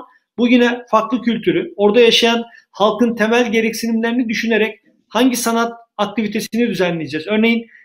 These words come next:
e, yıl sonlarında pek çok belediyemiz konser veriyor. Peki o bölgede yaşayan, örneğin Çankaya'da yaşayan halk neyi tercih ediyor? Etimeskut halkı neyi tercih ediyor? O sanat, kültür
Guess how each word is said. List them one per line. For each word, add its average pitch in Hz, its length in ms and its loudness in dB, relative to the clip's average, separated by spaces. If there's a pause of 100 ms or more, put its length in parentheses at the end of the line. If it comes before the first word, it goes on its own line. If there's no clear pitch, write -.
(100)
e, 185 80 0 (500)
yıl 240 160 6
sonlarında 202 640 2
pek 240 200 0
çok 208 200 -4
belediyemiz 208 420 2
konser 240 400 2
veriyor. 139 320 -2
Peki 220 420 -4 (100)
o 247 200 0
bölgede 220 400 2
yaşayan, 220 520 0
örneğin 208 300 -2
Çankaya'da 226 420 -2
yaşayan 202 300 0
halk 233 220 -4
neyi 254 200 2
tercih 180 340 0
ediyor? 127 260 -12 (260)
Etimeskut 240 560 0 (400)
halkı 208 360 0
neyi 240 200 4
tercih 202 320 2
ediyor? 220 300 -2
O 220 100 -2
sanat, 226 440 -4
kültür 233 420 -4